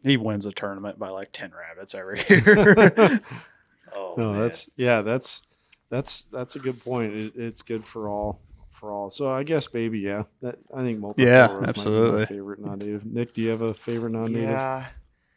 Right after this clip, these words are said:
Speaker 3: Uh, the bummer is we were just in a podcast with a lady that I really respect, and she hates this species. Her number one most hated is reed canary,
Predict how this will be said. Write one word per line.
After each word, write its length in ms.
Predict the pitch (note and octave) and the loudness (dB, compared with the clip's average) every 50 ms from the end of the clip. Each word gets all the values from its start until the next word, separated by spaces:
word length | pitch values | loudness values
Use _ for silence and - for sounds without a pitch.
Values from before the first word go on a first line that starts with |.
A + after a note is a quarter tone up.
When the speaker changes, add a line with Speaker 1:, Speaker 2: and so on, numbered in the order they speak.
| _ _ _ _ - | _ _ _ _ -2
Speaker 3:
Uh, 280 | G#2+ G#2 G#2+ G#2+ - | 0 2 4 2 2
the 160 | - G2+ A2 | 0 -2 -4
bummer 480 | G2+ F#2+ - A#2+ A#2+ B2 C3 C3+ B2 A2+ | -4 0 2 4 4 4 4 2 2 2
is 480 | G#2 G2 G2 G2 F#2+ F#2 F2+ - - - _ - | 4 2 2 2 0 -2 -8 -14 -20 -20 _ -6
we 140 | G#2+ G#2+ | -2 0
were 80 | G2+ G2+ | 0 0
just 340 | F#2 - A2 G#2+ G#2 - - | 0 2 2 2 2 0 -2
in 100 | G2 F#2 | -2 -2
a 60 | F#2 | -4
podcast 760 | E2+ - F#2+ F#2 F2+ F2+ - - G2+ F#2+ F#2+ F#2+ F#2 - - F#2 | -4 -2 0 0 0 0 -2 -2 0 2 2 0 0 -4 -8 -8
with 180 | F#2 F2 - | -8 -8 -6
a 60 | F#2 | -8
lady 320 | F2+ F2+ F#2+ F#2 F#2 F#2+ F#2+ | -8 -6 -6 -4 -4 -6 -6
that 180 | F2 F2+ F2+ | -6 -4 -4
I 60 | F2 F2 | -4 -4
really 560 | F2+ F2+ F2+ F#2 F#2 F#2 F2+ F#2 F#2 F2+ - _ _ _ | -6 -6 -4 -4 -4 -4 -4 -4 -6 -8 -10 _ _ _
respect, 720 | - F2+ - - - - F2 F2+ F#2+ - _ _ - - _ _ _ _ _ - | -12 -10 -10 -8 -6 -4 -4 -4 -6 -8 _ _ -20 -20 _ _ _ _ _ -10
and 180 | F2+ F#2+ E2+ | -8 -8 -6
she 240 | - - G2+ G#2 F#2+ | -6 -8 -6 -6 -4
hates 380 | F2+ F#2+ F#2+ F#2+ F2+ - - - | -4 -4 -4 -4 -6 -8 -10 -8
this 220 | - G2+ F#2 - | -6 -6 -6 -6
species. 540 | - - G#2+ G2+ - - A2+ A2+ A2+ - - _ _ | -6 -8 -8 -10 -8 -8 -8 -8 -8 -10 -14 _ _
Her 140 | - B2+ B2 | -2 0 2
number 240 | B2+ D#3 F3+ G3 F#3 | 2 4 6 6 6
one 220 | D#3 C#3 C3 A#2+ A#2 | 6 4 2 2 2
most 200 | A#2 A#2 A2 - | 0 0 0 2
hated 300 | A#2 A2 G#2+ G2+ G#2 F#2 | 2 2 2 2 0 -2
is 160 | F#2+ F2+ E2+ | -2 -4 -4
reed 220 | F#2 G2 F#2+ F2+ - | -4 -6 -6 -6 -6
canary, 360 | - F#2 F#2 E2+ D2+ C2 | -8 -8 -6 -6 -6 -8